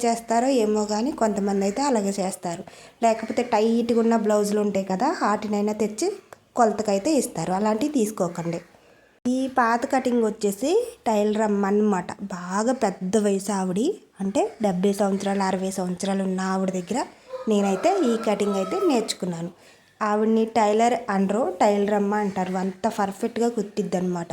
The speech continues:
బ్లౌజ్ అనేది. ఇప్పుడైతే బ్లౌజు ఇలా ఫోల్డ్ చేసుకొని ఖర్చు కోసం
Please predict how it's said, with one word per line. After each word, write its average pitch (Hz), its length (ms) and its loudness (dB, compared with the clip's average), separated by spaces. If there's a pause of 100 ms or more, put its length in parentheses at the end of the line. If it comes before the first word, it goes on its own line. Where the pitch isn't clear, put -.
బ్లౌజ్ 170 320 -2
అనేది. 156 260 -8 (480)
ఇప్పుడైతే 214 520 2 (280)
బ్లౌజు 202 420 4 (340)
ఇలా 226 140 4 (100)
ఫోల్డ్ 208 300 2 (100)
చేసుకొని 202 500 0 (140)
ఖర్చు 220 280 2
కోసం 226 220 0